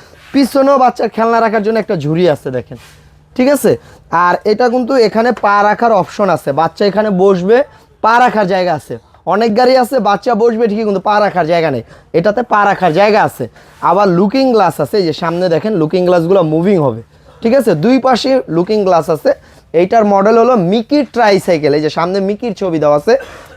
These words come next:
ফোকাস লাইট আছে, এই যে সামনে দুইটা লাইটিং হবে। এখানে চারটা বাটন দেওয়া আছে, এই চারটা বাটনে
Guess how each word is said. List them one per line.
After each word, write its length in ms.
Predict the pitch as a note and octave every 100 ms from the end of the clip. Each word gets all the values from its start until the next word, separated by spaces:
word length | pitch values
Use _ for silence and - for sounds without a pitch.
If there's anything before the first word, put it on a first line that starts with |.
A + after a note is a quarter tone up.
| -
ফোকাস 320 | A#3 A#3 B3+ - G3+
লাইট 180 | F#3 E3+
আছে, 120 | - D3+
এই 40 | C3+
যে 40 | E3+
সামনে 240 | E3 G#3+ C4+ - - _ C#3+
দুইটা 200 | F3+ G#3+ F#3+
লাইটিং 280 | F3+ F3+ A3+ G#3+
হবে। 180 | G#3 C4+ D5 - - - F3
এখানে 220 | A#3 A#3+ -
চারটা 300 | A#3+ G#3 - A3+
বাটন 260 | G#3+ G#3+ A#3 A3+
দেওয়া 140 | A3
আছে, 120 | G#3 A#3
এই 40 | G#3+
চারটা 260 | G3 G#3+ G3
বাটনে 300 | G3 G#3